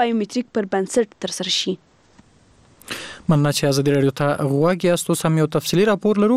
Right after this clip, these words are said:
Speaker 2: وسلوالو طالبانو په وروستیو کې د افغانستان پر داسې سیمو حملې وکړې چې په تیرو ولسو کلونو کې له هغو سره هیڅ کار نه درلود. پر هزاره میشتو سیمو د طالبانو د وروستیو حملو هدف او انګیزه څه ده؟ عصمت سروان په دې اړه له څو تنو کارپوهانو سره خبرې کړې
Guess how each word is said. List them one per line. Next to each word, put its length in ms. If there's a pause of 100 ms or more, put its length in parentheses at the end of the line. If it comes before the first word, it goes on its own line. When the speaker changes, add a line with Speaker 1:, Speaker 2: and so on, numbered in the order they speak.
Speaker 2:
وسلوالو 500
طالبانو 400
په 140
وروستیو 420
کې 200
د 100
افغانستان 520
پر 120
داسې 260
سیمو 240
حملې 260
وکړې 280
چې 560
په 120
تیرو 240
ولسو 480
کلونو 260
کې 340
له 120
هغو 240
سره 220
هیڅ 220
کار 200
نه 140
درلود. 280 (440)
پر 200 (100)
هزاره 360
میشتو 400
سیمو 340
د 140
طالبانو 400
د 100
وروستیو 460
حملو 300 (240)
هدف 380
او 60 (220)
انګیزه 380
څه 120
ده؟ 560
عصمت 300
سروان 360
په 80
دې 100
اړه 160
له 200
څو 220
تنو 220
کارپوهانو 480
سره 180
خبرې 280
کړې 140